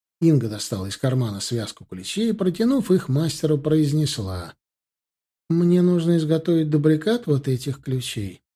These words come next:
"Сделаем", — спокойно отреагировал мужчина. "Оставьте их и зайдите ближе к вечеру". "Мне нужно срочно", — просительно заглянула ему в глаза Инга и обворожительно улыбнулась. "Так всем нужно срочно", —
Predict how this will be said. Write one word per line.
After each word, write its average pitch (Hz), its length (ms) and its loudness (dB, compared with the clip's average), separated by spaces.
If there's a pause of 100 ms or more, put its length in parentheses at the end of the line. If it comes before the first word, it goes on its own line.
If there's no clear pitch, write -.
(420)
"Сделаем", — 175 880 -8 (100)
спокойно 156 540 0
отреагировал 151 640 4
мужчина. 143 600 0 (520)
"Оставьте 113 680 -8
их 80 180 -16
и 113 80 -4
зайдите 127 720 -4
ближе 110 380 -2
к 117 80 -6
вечеру". 101 540 -4 (500)
"Мне 117 300 -8
нужно 131 300 -2
срочно", — 135 640 -6 (380)
просительно 110 580 -4
заглянула 135 520 2
ему 131 160 2
в 123 60 -2
глаза 139 360 2
Инга 180 320 4
и 170 60 4
обворожительно 147 840 2
улыбнулась. 131 800 0 (460)
"Так 208 220 -4
всем 180 500 0
нужно 98 280 -4
срочно", — 92 720 -10